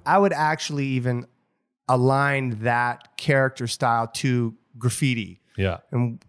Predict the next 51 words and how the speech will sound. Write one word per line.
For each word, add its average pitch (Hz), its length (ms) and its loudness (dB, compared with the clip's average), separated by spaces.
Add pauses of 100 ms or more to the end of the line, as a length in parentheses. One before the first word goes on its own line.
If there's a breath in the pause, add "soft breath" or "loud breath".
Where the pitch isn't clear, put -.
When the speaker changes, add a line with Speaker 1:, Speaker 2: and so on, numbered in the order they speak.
(160)
Speaker 1:
and 120 320 -2
I 120 160 -4
think 135 280 -2
that 117 140 -4
that's, 131 320 0
like, 127 360 -2 (460 soft breath)
like, 143 240 0
to 151 80 -4
be 170 160 2
a - 20 2
graffiti 156 560 -2
artist, 165 360 0
you 143 100 -4
have 135 260 0
to 139 80 -8
have 127 280 -2
an 117 140 -4
intrinsic 127 640 -2
sort 120 300 -2
of 107 200 -6
aggressive 123 800 -2 (100)
characteristic. 110 920 -4
Speaker 2:
Yes. 92 500 0
Speaker 1:
And 117 300 0
it's 123 180 -6
not, 143 400 -2
it 131 100 -4
doesn't 156 260 2
come 151 260 -2
to 165 120 -4
you. 175 120 6
You 156 220 4
have 147 140 0
to 143 60 -6
pursue 160 420 4
it. 156 140 0
You're 147 200 2
out 143 180 2
there 147 100 2
on 139 100 0
the 131 60 -4
streets, 139 380 -2
you're 135 100 -2
hunting, 131 320 -4
you're 127 100 -2
doing 135 420 2
your 123 100 -6
thing, 113 400 -10
right? 117 360 -4
And, 120 220 -4
like, 117 280 -4